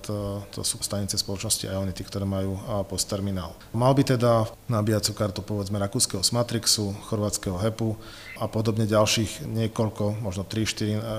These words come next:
karty, a aby mohol ísť, povedzme, do tej cieľovej destinácie a po nej sa nabiť. Aby sme toto všetko zákazníkovi zjednodušili, na to práve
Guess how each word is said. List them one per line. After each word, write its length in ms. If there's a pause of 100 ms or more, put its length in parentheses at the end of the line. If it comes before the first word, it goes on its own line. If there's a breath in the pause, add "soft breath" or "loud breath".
(120)
karty, 480
a 320
aby 160
mohol 400
ísť, 240
povedzme, 320
do 80
tej 160
cieľovej 400
destinácie 560
a 160
po 320
nej 160
sa 80
nabiť. 460
Aby 160
sme 160
toto 160
všetko 320
zákazníkovi 640
zjednodušili, 640
na 80
to 80
práve 480